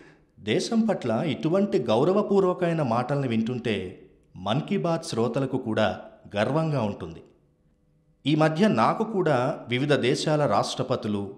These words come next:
ప్రధానమంత్రుల నుండి భారతదేశానికి ఇటువంటి సందేశాలు వస్తున్నాయి. ఇటీవల బ్రెజిల్ రాష్ట్రపతి తన ట్వీట్ ద్వారా భారతదేశానికి ధన్యవాదాలు అందించడం మీరు కూడా చూసే ఉంటారు. అది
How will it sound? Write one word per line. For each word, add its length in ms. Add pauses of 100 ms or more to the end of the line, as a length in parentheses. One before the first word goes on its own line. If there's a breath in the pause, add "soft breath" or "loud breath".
ప్రధానమంత్రుల 800
నుండి 500 (260)
భారతదేశానికి 1000
ఇటువంటి 440
సందేశాలు 640
వస్తున్నాయి. 440 (760)
ఇటీవల 500
బ్రెజిల్ 500
రాష్ట్రపతి 880 (380 soft breath)
తన 120
ట్వీట్ 400
ద్వారా 400 (540 soft breath)
భారతదేశానికి 1000
ధన్యవాదాలు 760
అందించడం 640 (300)
మీరు 240
కూడా 300 (100)
చూసే 240
ఉంటారు. 400 (920)
అది 220